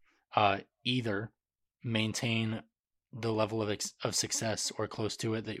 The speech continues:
we've seen beforehand, or, like, often, especially if you're the coach, make it better. Uh, oh, we, um, we fired this coach 'cause we kept going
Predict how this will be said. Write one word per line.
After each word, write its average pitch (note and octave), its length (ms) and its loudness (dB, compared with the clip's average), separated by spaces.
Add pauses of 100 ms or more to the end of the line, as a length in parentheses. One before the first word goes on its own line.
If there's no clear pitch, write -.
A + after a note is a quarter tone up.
(100)
we've A#2 220 -2
seen G#2+ 240 -4
beforehand, A2 680 -4 (640)
or, G#2 520 2
like, G2 200 -6 (800)
often, A#2 340 6
especially C#3 340 4
if - 80 -2
you're A#2 80 2
the G2 80 2
coach, - 380 -2 (100)
make G#2+ 160 -2
it G2 80 -8
better. - 300 -8 (480)
Uh, G2 280 2 (760)
oh, A#2 220 4
we, G#2+ 260 0
um, G2+ 380 -2 (180)
we A2 100 -8
fired G#2+ 300 0
this G#2 160 -4
coach - 320 -4
'cause G#2 140 -4
we G#2 100 -2
kept - 260 -2
going G2+ 460 -4